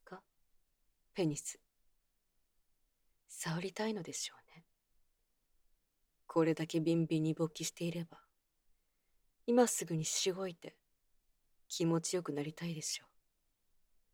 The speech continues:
しかし、今はまだ刑の執行中。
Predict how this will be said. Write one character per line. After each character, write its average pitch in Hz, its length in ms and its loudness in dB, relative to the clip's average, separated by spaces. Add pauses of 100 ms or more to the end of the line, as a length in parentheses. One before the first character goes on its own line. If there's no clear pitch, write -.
(960)
し - 160 -4
か 160 120 -6
し、 - 240 -8 (1160)
今 202 240 10
は 160 120 4
ま 170 140 0
だ 165 120 0
刑 208 240 4
の 170 100 2
執 - 240 0
行 175 180 -6
中。 - 420 -6